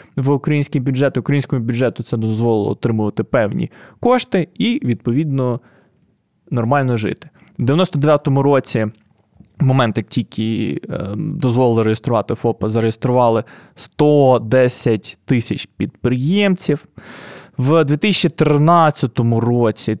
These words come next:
таких фопів вже було два мільйони шістсот шістдесят шість тисяч.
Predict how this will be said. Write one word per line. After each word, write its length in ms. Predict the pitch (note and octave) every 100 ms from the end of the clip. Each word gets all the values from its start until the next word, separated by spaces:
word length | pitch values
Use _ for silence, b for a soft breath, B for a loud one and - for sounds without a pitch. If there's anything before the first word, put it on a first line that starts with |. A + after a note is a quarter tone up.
| _
таких 400 | B2+ - D3+ A#2+
фопів 460 | - D3 - A#2+
вже 160 | A2 A2+
було 300 | A2 A2 A2
два 340 | G#2 A2+ C#3
мільйони 480 | B2+ B2 A#2 A#2 G#2+
шістсот 320 | - A2+ A#2
шістдесят 480 | - A2+ G#2+ G#2+ A2+
шість 460 | - - A3 F#3+ -
тисяч. 440 | F3+ F3 D#3+ -